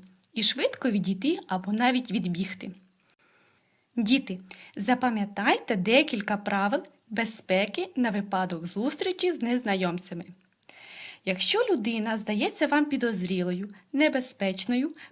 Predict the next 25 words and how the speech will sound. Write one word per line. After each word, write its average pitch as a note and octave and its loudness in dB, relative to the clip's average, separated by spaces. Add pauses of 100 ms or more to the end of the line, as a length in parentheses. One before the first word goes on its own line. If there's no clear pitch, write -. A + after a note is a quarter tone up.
перейдіть G#3+ 0
на A3+ -2
інший G#3 0
бік G3+ -6
вулиці. F3+ -4 (800)
Якщо A#3+ 4
раптом F4 4
хтось C4 -2
тягне B3+ 6
вас G#3 2
за G#3 -2
собою, G#3 0 (540)
виривайтеся, G#3 2 (260)
кусайтеся G#3+ 4 (180)
і, C4+ 2
головне, G#3 4 (420)
кричіть. A3 0 (600)
Краще C#4 4
кричати C#4 0
такі A#3 -8
слова: G3 -2 (520)
«Я A#3 4
вас C#4+ 4
не D#4 4
знаю, A#3+ 0